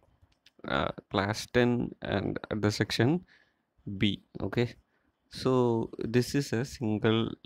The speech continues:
data. Okay, uh, you can see that, uh, student roll number, student name, uh, student age, student class, and student section are the attributes or fields. Okay,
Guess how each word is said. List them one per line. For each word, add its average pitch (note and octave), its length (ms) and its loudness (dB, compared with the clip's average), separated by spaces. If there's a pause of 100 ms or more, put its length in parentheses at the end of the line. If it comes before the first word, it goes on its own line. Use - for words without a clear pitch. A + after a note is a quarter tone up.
(140)
data. - 300 -2 (500)
Okay, A2+ 320 0 (920)
uh, B2+ 360 6
you A#2 140 4
can A2+ 200 2
see C#3 200 2
that, A#2+ 280 2
uh, A#2 260 4
student A#2+ 480 2
roll A2+ 160 4
number, G2+ 520 4
student G#2+ 460 2
name, G#2 400 2
uh, G2 200 0
student G#2 480 4
age, G#2 320 0
student G#2+ 540 2
class, G#2 360 2
and G2+ 180 2
student G#2+ 340 4
section G#2+ 400 2
are G#2 160 6
the C3+ 280 4 (840)
attributes G#2 600 2
or G2 120 2
fields. - 680 -8 (140)
Okay, - 280 -4